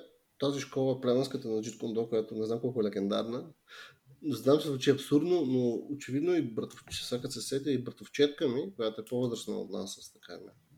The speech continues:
десет години поне. Всъщност десет години сигурно. Та,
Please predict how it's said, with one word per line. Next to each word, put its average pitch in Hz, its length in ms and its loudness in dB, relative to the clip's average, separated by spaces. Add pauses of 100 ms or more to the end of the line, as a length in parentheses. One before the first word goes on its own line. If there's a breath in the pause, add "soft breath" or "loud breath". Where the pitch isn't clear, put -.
(580)
десет 113 320 -2
години 117 400 -2
поне. - 400 -2 (1900 soft breath)
Всъщност 123 280 -6
десет 123 180 0
години 90 180 -10
сигурно. 151 400 -12 (800 soft breath)
Та, 123 160 0